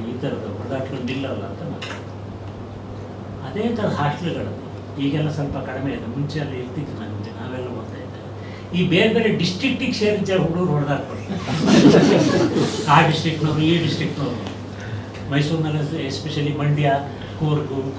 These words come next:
ಆ, ಮಂಡ್ಯ, ಹಾಸನ ಈ ಥರದ್ದೆಲ್ಲ ಹೊಡೆದಾಡ್ಕೊಂಡು ಭಾಳ. ಹಾಗೆ ಹೊಡೆದಾಡ್ಕೊಂಡು ಯಾರು ಈ ಡಿಸ್ಟ್ರಿಕ್ಟ್ ಇರೋದ್ರಿಂದ ಹಿಂಗೆ ಹೊಡೆದಾಡ್ಕೊಂಡು ಸರಿ ಡಿಸ್ಟ್ರಿಕ್ಟ್ ತೆಗಿಬೇಕು ಅಂತ ಯಾರು ಹೇಳಲ್ಲ. ಅಂದ್ರೆ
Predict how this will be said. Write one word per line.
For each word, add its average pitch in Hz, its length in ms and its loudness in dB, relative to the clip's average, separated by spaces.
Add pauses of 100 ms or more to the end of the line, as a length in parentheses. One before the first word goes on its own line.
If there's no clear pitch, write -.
(460)
ಆ, 127 40 -6 (240)
ಮಂಡ್ಯ, 143 220 0 (100)
ಹಾಸನ 131 420 0 (240)
ಈ - 60 0
ಥರದ್ದೆಲ್ಲ 135 420 0
ಹೊಡೆದಾಡ್ಕೊಂಡು 123 540 -6
ಭಾಳ. - 100 -4 (880)
ಹಾಗೆ 247 220 10
ಹೊಡೆದಾಡ್ಕೊಂಡು 240 440 8 (180)
ಯಾರು 240 260 10 (400)
ಈ - 20 4 (140)
ಡಿಸ್ಟ್ರಿಕ್ಟ್ - 400 6
ಇರೋದ್ರಿಂದ 240 480 6
ಹಿಂಗೆ 196 160 4
ಹೊಡೆದಾಡ್ಕೊಂಡು 190 420 4
ಸರಿ 185 260 2
ಡಿಸ್ಟ್ರಿಕ್ಟ್ - 360 0
ತೆಗಿಬೇಕು 202 400 2
ಅಂತ 180 120 0
ಯಾರು 180 300 2
ಹೇಳಲ್ಲ. - 260 -2 (2500)
ಅಂದ್ರೆ 202 240 6